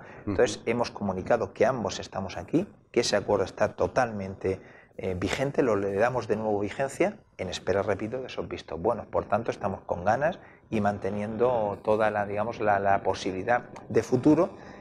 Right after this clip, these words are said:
Speaker 1: que, que ofrecemos o que firmamos en julio de dos mil veintiuno, como te decía, y que fue validada absolutamente por unanimidad en un patronato de octubre de dos mil veintiuno. Es decir, todo esto se comunicó en patronato, se explicó el plan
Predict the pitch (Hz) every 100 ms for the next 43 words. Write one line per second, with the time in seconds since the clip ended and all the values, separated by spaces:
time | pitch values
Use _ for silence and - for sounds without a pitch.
0 | - - - - 101 - 95 104 98 107
1 | 120 120 110 98 95 107 117 98 92 -
2 | 110 107 101 98 95 101 104 101 95 98
3 | 92 127 107 - 98 95 101 131 156 -
4 | - 117 107 95 92 90 110 110 - 110
5 | 110 131 127 95 95 95 90 92 95 135
6 | - - - - 113 117 127 135 120 123
7 | 123 147 123 104 - 202 196 113 95 95
8 | 98 101 98 92 87 156 127 85 - -
9 | 107 98 - 139 101 - - 87 - 90
10 | 104 - 139 143 - 101 - 92 - 107
11 | 123 139 - - -